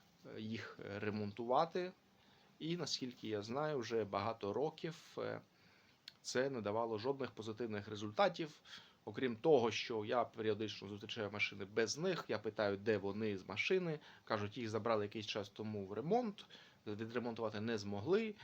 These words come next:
і вони десь там валяються, не знати де.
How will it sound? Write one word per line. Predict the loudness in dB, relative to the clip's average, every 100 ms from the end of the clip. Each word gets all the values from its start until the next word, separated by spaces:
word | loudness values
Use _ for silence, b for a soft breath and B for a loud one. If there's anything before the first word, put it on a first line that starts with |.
| B B -8
і | -4 0
вони | 0 0 0
десь | 0 0
там | 0 -2
валяються, | -2 -2 0 -2 -4 -6 -6 -8 -16 -12
не | -8
знати | -6 -6 -6 -8 -4
де. | 2 2